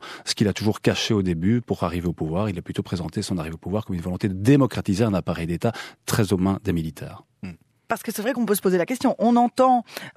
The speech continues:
Speaker 2: dans la bouche de la présentatrice de la télévision turque, euh, on l'entend dire que,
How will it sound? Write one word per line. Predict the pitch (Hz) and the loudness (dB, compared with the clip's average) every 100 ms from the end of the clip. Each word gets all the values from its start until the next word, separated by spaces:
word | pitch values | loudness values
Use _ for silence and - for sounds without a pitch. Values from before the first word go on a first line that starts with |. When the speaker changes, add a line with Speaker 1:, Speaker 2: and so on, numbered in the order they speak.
| 185 | 2
Speaker 2:
dans | 208 | 4
la | 170 | 2
bouche | 165 240 233 | 4 2 4
de | 190 | 4
la | 170 | 2
présentatrice | 190 180 175 165 - 226 208 - - | 0 0 0 -2 0 -2 -2 -6 -2
de | 175 | 2
la | 180 | 2
télévision | 175 180 175 175 180 180 | 4 2 0 0 0 0
turque, | - 226 233 - - - - - | 0 2 2 2 -10 -12 -12 0
euh, | 185 185 | 2 4
on | 220 | 4
l'entend | 220 208 214 214 | 4 4 4 2
dire | 196 240 233 - | 4 4 4 2
que, | - 226 220 | 4 6 6